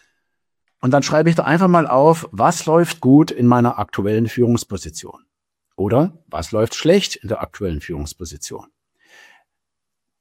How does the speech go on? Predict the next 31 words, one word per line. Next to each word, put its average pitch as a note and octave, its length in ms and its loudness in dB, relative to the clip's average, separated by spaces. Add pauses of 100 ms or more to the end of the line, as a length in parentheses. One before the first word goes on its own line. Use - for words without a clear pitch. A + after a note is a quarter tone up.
Hört A2 180 -4
sich A#2 140 -4
ein B2 80 4
bisschen B2 260 2
simpel C3+ 360 0
an, C#3+ 220 0
ist - 200 -2
aber A#2+ 160 2
für, A#2+ 300 -2
für C3 180 0
Führungskräfte C#3 880 0
alles G#3+ 380 0
andere A3 340 0
als E3+ 200 -2
simpel. A3+ 340 -2 (200)
Das - 100 -16
ist - 40 -4
ein D#3 100 2
ganz, G3+ 360 2
ganz F#3 240 -2
wertvoller E3 420 2
Vorgang, G#2+ 520 -4
weil A2+ 120 0
da A#2+ 120 0
stellt C3 240 -2
sich - 120 -6
nämlich B2+ 200 0
dann G#2+ 160 -4
ganz A2+ 240 -2
schnell C#3 200 0
raus, A#2 440 -4